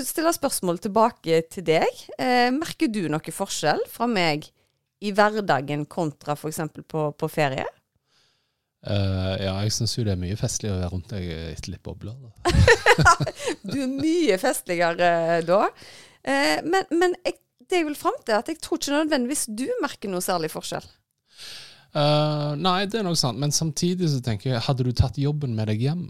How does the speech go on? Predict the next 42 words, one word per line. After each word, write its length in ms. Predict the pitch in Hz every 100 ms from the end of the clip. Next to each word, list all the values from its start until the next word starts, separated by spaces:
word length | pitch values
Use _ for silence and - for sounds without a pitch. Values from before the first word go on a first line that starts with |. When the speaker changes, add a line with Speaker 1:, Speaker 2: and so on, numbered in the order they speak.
| 101
Speaker 2:
hadde 220 | 107 110
du 40 | 113
satt 240 | - 127 -
her 100 | 107
og 160 | 107 110
om 720 | 107 113 151 151 151 151 147
og 320 | 104 107 101 104
vært, 380 | 104 - -
eh, 140 | 107 98
veldig 440 | 107 92 85 110 104
åndelig, 440 | 92 87 113 117 101
eh, 280 | 95 92 95 95
hele 160 | 98 101
tiden, 160 | - 151
Speaker 1:
Akkurat. 320 | 196 - - 120
Speaker 2:
så 80 |
tror 220 | - 120 110
jeg 100 | 98
jeg 100 | 95
hadde, 340 | 80 90 92
eh, 280 | 87 82 82 - _ _
gått 160 | 104 -
meg 140 | 95
en 80 | 87
tur. 260 | 90 82 - - - - - - -
Speaker 1:
Men, 240 | 269 320 311
men 220 | 330 349
hvis, 300 | 381 - - - 247
eh, 240 | 254 262
vi 140 | 254 262
hadde 160 | 269 311
snudd 300 | - 370 -
litt 160 | 220
på 80 | 185
situasjonen 540 | 190 - 196 190 151 143
da, 140 | 156
at 80 | -
si 140 | - 277
at 140 | 247
jeg 160 | 220 202
jobber 380 | 220 220 190 156
i 220 | 165 165